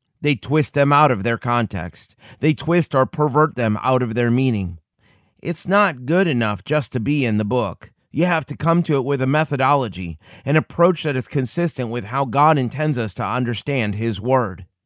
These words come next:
Peter viewed Paul's epistles as possessing the same level of inspiration as the other Scriptures. Not only does the New Testament authenticate the Old Testament, but the New Testament authenticates itself.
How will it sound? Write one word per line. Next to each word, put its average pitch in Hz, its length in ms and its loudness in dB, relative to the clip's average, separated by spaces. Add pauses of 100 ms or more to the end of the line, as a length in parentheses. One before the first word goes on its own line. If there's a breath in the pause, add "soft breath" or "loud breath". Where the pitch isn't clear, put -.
(640 soft breath)
Peter 202 400 0
viewed 131 420 0 (140)
Paul's 160 360 4
epistles 104 680 -4 (260)
as 127 220 -2
possessing 131 580 -2
the 120 80 0
same 156 380 -2
level 160 420 2
of 196 100 -2
inspiration 127 920 -2 (340 soft breath)
as 160 180 0
the 147 120 0
other 127 180 2
Scriptures. 104 760 -4 (560 loud breath)
Not 147 260 4
only 170 280 4
does 139 220 4
the 127 100 0
New 135 160 2
Testament 127 540 -2
authenticate 127 840 -2
the 117 160 -2
Old 160 220 2
Testament, 98 500 -4
but 135 160 -2
the 131 80 0
New 143 200 2
Testament 120 540 -2
authenticates 120 720 -2
itself. 90 600 -6